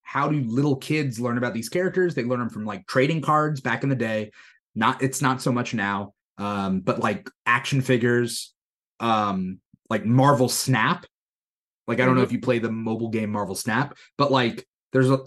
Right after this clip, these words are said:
Speaker 1: there's character, there's characters that I hadn't even heard of. Like, I did not, I never knew the Infonaut. Like, I don't know him.
Speaker 2: Yeah.
Speaker 1: And I've read a shit ton of comics.
Speaker 2: Also, like, cartoons,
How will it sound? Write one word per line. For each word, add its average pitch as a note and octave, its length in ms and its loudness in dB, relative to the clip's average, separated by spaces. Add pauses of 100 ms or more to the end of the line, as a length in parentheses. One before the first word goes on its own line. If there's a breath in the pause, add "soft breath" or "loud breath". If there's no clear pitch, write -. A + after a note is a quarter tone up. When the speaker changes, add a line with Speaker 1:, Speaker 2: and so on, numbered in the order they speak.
Speaker 1:
there's G3 220 4
character, B3+ 500 2
there's B3+ 240 0
characters B3+ 380 -2
that A3+ 140 -2
I E3+ 260 4
hadn't D3+ 260 0
even A#2+ 200 -4
heard G#2+ 180 -6
of. E2 180 -16 (420)
Like, C3 300 2
I C3+ 120 4
did D#3 140 6
not, F3 360 6
I D3 140 2
never E3 380 4
knew E3 180 2
the C3+ 200 -2
Infonaut. C3+ 760 -2 (500)
Like, B2 140 -2
I A#2 80 0
don't C3 300 0
know A#2+ 200 0
him. F#2+ 380 -6 (640)
Speaker 2:
Yeah. F3 240 -4 (240)
Speaker 1:
And G#2 160 -4
I've A#2 320 -2
read A#2+ 160 2
a A2+ 60 2
shit - 220 -4
ton G#2+ 120 -4
of G#2+ 60 -8
comics. - 360 -6 (480)
Speaker 2:
Also, C#4+ 220 2
like, C#4+ 340 2
cartoons, F#3 800 0